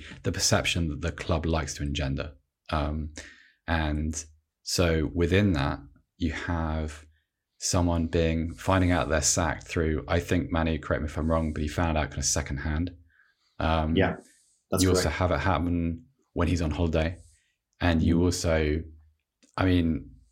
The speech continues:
Speaker 1: you know, these, these kind of things have a, a, a life of their own beyond a certain point, of course, but, um, there was also absolute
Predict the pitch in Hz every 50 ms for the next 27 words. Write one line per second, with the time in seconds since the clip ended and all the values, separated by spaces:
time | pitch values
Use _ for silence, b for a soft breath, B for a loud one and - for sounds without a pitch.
0 | _ _ _ _ _ - 95 73 67 76 92 95 90 - - 90 85 - - 85
1 | 80 73 - 80 78 - - 80 76 76 76 73 - - 80 76 53 - 80 80
2 | 82 78 73 - 78 71 71 76 76 78 76 76 73 71 73 73 73 73 - -
3 | - 62 73 76 - - 95 87 80 73 - - 73 69 67 - - - 85 69
4 | B B B B B B B B B B B - - 80 80 78 78 76 78 78
5 | - - - - 92 90 87 85 90 90 85 - - 85 78 76 - 90 76 -
6 | - - - 92 85 80 73 65 -